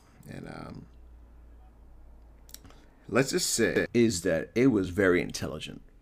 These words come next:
This was not a movie you just watch nilly-willy and go in half asleep, because you just don't wanna miss anything of this film.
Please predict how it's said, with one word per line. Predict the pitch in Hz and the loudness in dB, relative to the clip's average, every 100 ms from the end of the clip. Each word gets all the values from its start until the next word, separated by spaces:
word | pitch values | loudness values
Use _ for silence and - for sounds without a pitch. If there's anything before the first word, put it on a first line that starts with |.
| - - - - - - - | -20 -20 -20 -20 -20 -20 0
This | - 165 | 4 6
was | 185 120 | 6 6
not | 127 147 | 8 10
a | |
movie | 143 131 120 73 - - | 10 10 8 2 -6 -4
you | 120 | 0
just | 120 110 | 2 2
watch | 92 117 101 - - - | 2 2 0 -4 -10 -2
nilly-willy | 113 117 123 120 110 104 85 76 - - - - - _ _ | 2 4 6 6 6 4 0 -6 -14 -20 -20 -20 -20 _ _
and | 113 110 104 - - - | -2 -2 -4 -10 -20 0
go | - 139 123 | 8 10 10
in | 123 98 | 6 0
half | 113 110 101 | -2 -2 -2
asleep, | 95 - 113 80 - | -6 -2 0 -2 -6
because | 73 104 101 | -10 -6 -4
you | 131 | 2
just | 117 120 | 2 4
don't | 120 110 | 4 4
wanna | 110 101 | 4 2
miss | 87 95 92 | 0 -2 -4
anything | 76 87 71 71 | -6 -8 -8 -10
of | 67 | -10
this | 73 | -14
film. | - 64 57 | -14 -12 -14